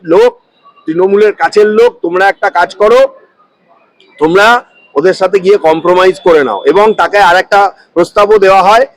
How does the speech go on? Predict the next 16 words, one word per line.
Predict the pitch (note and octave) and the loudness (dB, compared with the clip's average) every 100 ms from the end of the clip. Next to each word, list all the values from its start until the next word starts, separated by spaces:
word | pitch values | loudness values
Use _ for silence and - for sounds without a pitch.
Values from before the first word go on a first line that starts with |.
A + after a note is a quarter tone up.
| _ | _
যে, | - | -4
"তোমার | F#3 F3 G3 | -2 -2 -2
জন্য | F3+ G#3 | -2 -2
একটা | G3+ | -2
ভালো | E3 F#3 | -2 0
অফার | F3+ E3 G3+ | 0 0 -2
আছে, | G#3 | -2
তোমার | G3+ F3 - | -2 -4 -2
তো | G3 | -4
বিয়ে | E3 G3 | 0 0
হয়নি, | F#3 A#3 C4 F3+ - _ | 2 0 2 -2 -6 _
ওদের | C#3 D#3 F#3+ | -6 0 0
একজন | F3+ G3+ | 2 0
অবিবাহিত, | F#3+ E3 F#3 G3 G3 G3+ | 0 -2 -2 0 0 2
ওদের | G#3+ F#3+ G3 | 2 2 0
এক | F#3+ | -2